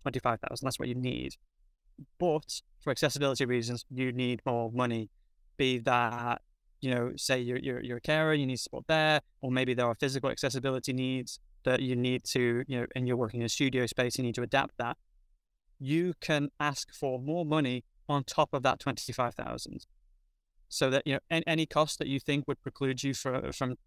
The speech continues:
taking part in our funding or being supported, like, they will be covered on top of the actual production costs. And I think that is re-, that's, that's really essential. And I'm so glad the B F I do that.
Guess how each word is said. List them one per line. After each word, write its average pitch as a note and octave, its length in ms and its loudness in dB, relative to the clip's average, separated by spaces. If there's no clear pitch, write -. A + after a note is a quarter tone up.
taking C3 260 0
part C3 240 4
in B2+ 80 -4
our A#2+ 100 -2
funding D3 440 2
or B2+ 120 0
being B2+ 200 0
supported, C#3+ 640 -2
like, B2+ 140 0
they C3 160 4
will B2+ 80 0
be B2+ 120 2
covered B2 360 -2
on B2 240 -2
top - 360 0
of B2+ 120 0
the C3 100 0
actual A#2+ 420 -2
production A#2 580 -2
costs. - 560 -10
And B2+ 100 2
I - 20 -4
think B2 180 0
that A#2+ 220 6
is A#2 300 -2
re-, C3+ 260 2
that's, C3 260 2
that's C#3 180 -2
really B2+ 340 4
essential. A#2+ 560 -4
And A#2+ 300 0
I'm A#2 240 0
so B2 320 2
glad A#2+ 240 -2
the B2 40 -12
B B2 100 -2
F A2 120 -2
I A#2 300 -4
do B2 220 2
that. - 340 -8